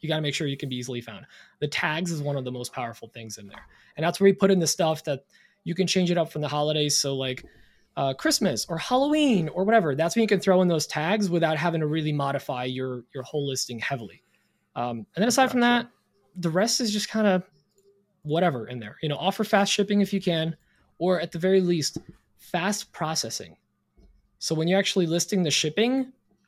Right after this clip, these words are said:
Speaker 1: I, like, my shipping is whatever the shipping is gonna be. It's usually about, uh, two to five days. Uh, international is a little longer, but my processing time is two to five days.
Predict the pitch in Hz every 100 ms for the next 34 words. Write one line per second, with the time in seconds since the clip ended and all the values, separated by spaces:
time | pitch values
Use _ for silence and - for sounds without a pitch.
0 | _ 143 156 165 147 - _ _ - 208
1 | 226 254 247 247 202 170 160 160 151 139
2 | 139 139 139 135 131 127 117 - 262 208
3 | 185 151 131 - _ - 139 139 135 131
4 | _ - - 196 175 165 - 156 143 135
5 | 139 151 170 - _ _ _ _ 143 143
6 | 147 160 151 160 151 156 139 135 160 202
7 | 208 - _ _ - 165 165 156 - 170
8 | 190 196 202 165 143 - 143 135 117 120
9 | _ _ _ - 156 - - 143 131 120
10 | 110 - - -